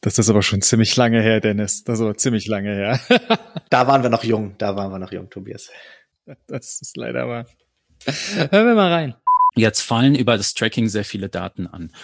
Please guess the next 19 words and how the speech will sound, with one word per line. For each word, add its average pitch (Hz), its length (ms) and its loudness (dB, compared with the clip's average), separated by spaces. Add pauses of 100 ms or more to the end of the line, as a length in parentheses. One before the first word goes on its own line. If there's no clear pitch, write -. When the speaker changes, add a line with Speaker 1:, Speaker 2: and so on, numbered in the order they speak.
(240)
Speaker 3:
Und, 107 540 2
ähm, 98 280 0
ich - 160 -2
hab 139 120 -2
hier, 117 480 4
ähm, 101 360 0
einfach 113 340 -4
mal 104 140 2
die 104 160 0
Realität 98 680 -2
dargestellt, 131 540 -2
nicht 110 320 2
die 143 260 0
Affiliate-Marketing- 131 960 0
oder 101 160 -2
Partner-Marketing-Realität, 127 1200 -4
sondern 101 280 -2
eure 101 400 2
Realität. 92 580 -4